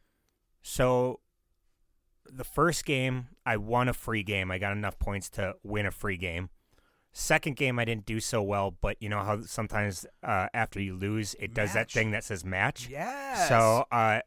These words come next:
Speaker 1: the number I got was thirty, and that's what came up was thirty. So
Speaker 2: What?
Speaker 1: I got another three ga-, free game.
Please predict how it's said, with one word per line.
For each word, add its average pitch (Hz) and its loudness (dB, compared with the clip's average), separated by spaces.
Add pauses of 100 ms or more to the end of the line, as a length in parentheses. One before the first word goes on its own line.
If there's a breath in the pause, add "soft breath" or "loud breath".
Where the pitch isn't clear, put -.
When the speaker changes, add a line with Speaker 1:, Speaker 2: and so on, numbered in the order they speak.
(140)
Speaker 1:
the - -8
number 120 4
I 120 6
got 120 4
was 107 -6
thirty, 135 0
and 107 -4
that's 104 -2
what 110 -4 (260)
came 107 0
up 123 -2
was 98 0
thirty. 117 -2
So - -2
Speaker 2:
What? 508 8
Speaker 1:
I 107 -2
got 113 4
another 110 2
three 117 -4
ga-, 98 -4
free 110 -4
game. 92 -4